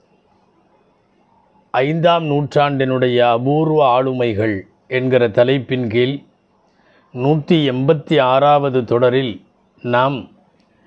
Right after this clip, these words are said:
கலைஞான கருவூலம் இமாம் கஸ்ஸாலி ரஹ்மத்துல்லாஹி அலிஹி அவர்களை பற்றி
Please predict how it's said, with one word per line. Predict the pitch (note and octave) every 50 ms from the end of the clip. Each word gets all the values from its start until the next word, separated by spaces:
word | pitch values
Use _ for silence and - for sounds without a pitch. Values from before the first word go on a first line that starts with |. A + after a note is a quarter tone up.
| _ _ _ _ _ _
கலைஞான | - - C3 C3+ D3 D#3 D3+ D3+ D#3+ D#3+ D#3+ E3 E3 E3 D3
கருவூலம் | A#2+ - C3+ C3+ C#3 C#3+ C#3+ D3 D3 D3 C#3+ D3 D#3 D#3+ D3+ C#3+ _ _ _ -
இமாம் | - C3+ C3 C#3+ D3 D#3 D#3 C#3
கஸ்ஸாலி | B2 C3 C3 A#2+ A2+ C3+ D3 D3+ D3 C#3+ C#3
ரஹ்மத்துல்லாஹி | C3+ B2+ A#2+ A#2+ C#3 C#3+ C#3 C3 C#3+ C3+ C3 C3 C3 C3 B2 A#2 B2 A#2+
அலிஹி | A#2 A#2 C3 C3+ B2 B2+
அவர்களை | B2+ A#2+ A#2+ A#2+ A#2+ A2+ A#2+ A2+ A2
பற்றி | G#2+ G#2 A#2+ A2+ G2+ - - D3